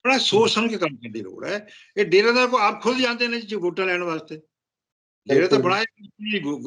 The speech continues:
Speaker 1: ਕੀਮਤ ਵਸੂਲੇਗਾ। ਜੇ ਮਤਲਬ ਪਿਛਲੀ ਚੋਣਾਂ ਦੀ ਗੱਲ ਕਰਦਾ ਵੀ ਦੋ, ਵੀਹ ਸੌ ਗਿਆਰਾਂ ਦੀ, ਪ੍ਰਕਾਸ਼ ਸਿੰਘ ਬਾਦਲ ਨੇ ਜਦੋਂ ਦਮਦਮੀ ਟਕਸਾਲ ਕੋ, ਦਮਦਮੀ ਟਕਸਾਲ ਨਾਲ ਸਹਿਯੋਗ ਕਰਨਾ ਸੀਗਾ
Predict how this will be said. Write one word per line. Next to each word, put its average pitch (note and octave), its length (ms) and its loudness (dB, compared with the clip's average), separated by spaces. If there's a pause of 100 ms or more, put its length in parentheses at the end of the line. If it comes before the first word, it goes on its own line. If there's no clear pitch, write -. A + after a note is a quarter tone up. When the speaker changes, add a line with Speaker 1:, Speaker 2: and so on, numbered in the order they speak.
(360)
Speaker 1:
ਕੀਮਤ D#3+ 240 2
ਵਸੂਲੇਗਾ। D#3+ 680 0 (300)
ਜੇ F3+ 160 2
ਮਤਲਬ F#3+ 240 0
ਪਿਛਲੀ F#3 240 -2
ਚੋਣਾਂ G3 200 0
ਦੀ G3+ 80 2
ਗੱਲ G3 140 0
ਕਰਦਾ F#3+ 360 -4
ਵੀ F#3 160 -2
ਦੋ, E3+ 180 -4
ਵੀਹ E3+ 120 -4
ਸੌ F3 140 -4
ਗਿਆਰਾਂ D#3 300 -2
ਦੀ, C3+ 180 -8 (1400)
ਪ੍ਰਕਾਸ਼ G3 640 0
ਸਿੰਘ C4+ 160 -2
ਬਾਦਲ G#3 640 0
ਨੇ A3 160 -2
ਜਦੋਂ A#3 540 -2
ਦਮਦਮੀ E3 480 -2
ਟਕਸਾਲ F#3 600 0
ਕੋ, F#3 220 -4
ਦਮਦਮੀ E3 300 -6
ਟਕਸਾਲ E3 420 -2
ਨਾਲ F#3 100 -2
ਸਹਿਯੋਗ D#3 460 -2
ਕਰਨਾ D#3+ 300 -2
ਸੀਗਾ D3 540 -2